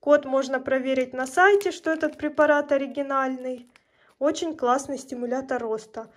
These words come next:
Всем рекомендую, реально через неделю, через две увидите эффект от его использования. Но при условии, конечно, что у вас достаточно освещения для растений,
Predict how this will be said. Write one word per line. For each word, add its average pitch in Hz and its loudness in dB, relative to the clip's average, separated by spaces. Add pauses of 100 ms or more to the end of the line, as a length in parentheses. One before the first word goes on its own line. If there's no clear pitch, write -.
(300)
Всем 294 2
рекомендую, 269 4
реально 269 4
через 269 -4
неделю, 277 -2
через 262 -6
две 311 0
увидите 277 -4
эффект 294 -4
от 247 -6
его 247 -4
использования. 214 -8 (320)
Но 370 6
при 285 4
условии, 294 4
конечно, 240 -6
что 254 0
у 254 -2
вас 240 4
достаточно 233 -4
освещения 330 2
для 294 0
растений, 285 -4